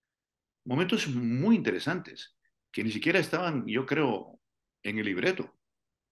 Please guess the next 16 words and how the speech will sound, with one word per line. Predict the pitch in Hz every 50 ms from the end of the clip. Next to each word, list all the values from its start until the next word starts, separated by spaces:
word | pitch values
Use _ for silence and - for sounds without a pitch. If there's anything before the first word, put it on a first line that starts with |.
| _ _ _ _ _ _ _ _ _ _ _ _ _ _ _ _ _ _ _ _ _
Muchas | 135 180 180 - 123 -
cosas | - - - - 117 110
han | 127 120
pasado | 113 107 107 - 123 123 117 101 101 117 - _ _ _ _ _ _ _ _ _ _ _ _ _ _ _ _ _ _ _ _ _ _
y | - 110 101 104 104 107 - 120 - - - - - - -
ha | - - - 185
sido | - - 151 160 165
como | - 123 117 110 117
una | 117 131 143 147
montaña | 147 143 139 127 123 143 139 143 139 131
rusa | 139 143 147 139 - -
de | 131 127
emociones, | 110 113 107 - - 151 151 147 143 139 135 120 - - - - - _ _ _ _ _ _ _ _ _ _ _ _ _ _ _ _ _ _ _ _ _ _ _ _ _ _ _ _
llena | - 92 - 117 135 139 139 139 135
de | 123 117 113 110 107 104
vivencias | 104 101 110 110 107 123 131 143 135 - - 135 131 127 120 - - - - _